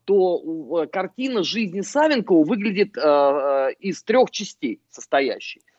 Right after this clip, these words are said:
Да, это часть первая, это террорист, ну, он, собственно, и воспоминания об этом написал. А, часть, а, вторая, это, значит,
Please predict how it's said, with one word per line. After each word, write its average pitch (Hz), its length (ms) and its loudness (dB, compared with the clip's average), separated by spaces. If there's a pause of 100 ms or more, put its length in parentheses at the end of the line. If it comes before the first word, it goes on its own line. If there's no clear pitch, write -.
(160)
Да, 202 240 2
это 175 320 -2
часть - 400 -8
первая, 131 480 -8
это 127 320 -10
террорист, 139 580 -2
ну, 190 120 -10
он, 170 100 -8
собственно, 139 360 -8
и 135 40 -2
воспоминания 131 640 0
об 151 100 4
этом 214 240 0
написал. 220 500 -2 (380)
А, 139 420 -2
часть, - 520 -4
а, 160 320 -2
вторая, 156 640 -8
это, 143 160 -14
значит, 143 460 -14